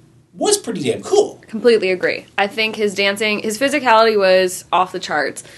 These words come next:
Speaker 2: Um, with the, every time he sprints, I just was like, "Okay, I'm in this movie now."
Speaker 1: Mm.
Speaker 2: Like, that took me back into it, every sprint. Um,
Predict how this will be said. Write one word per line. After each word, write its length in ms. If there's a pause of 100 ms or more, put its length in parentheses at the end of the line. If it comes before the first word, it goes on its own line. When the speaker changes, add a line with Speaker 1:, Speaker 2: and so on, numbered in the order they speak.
(180)
Speaker 2:
Um, 440
with 160
the, 180
every 240
time 220
he 100
sprints, 720
I 160
just 180
was 140
like, 180
"Okay, 200
I'm 160
in 220
this 140
movie 260
now." 260
Speaker 1:
Mm. 100
Speaker 2:
Like, 180
that 200
took 140
me 120
back 340
into 300
it, 180
every 260
sprint. 420 (460)
Um, 580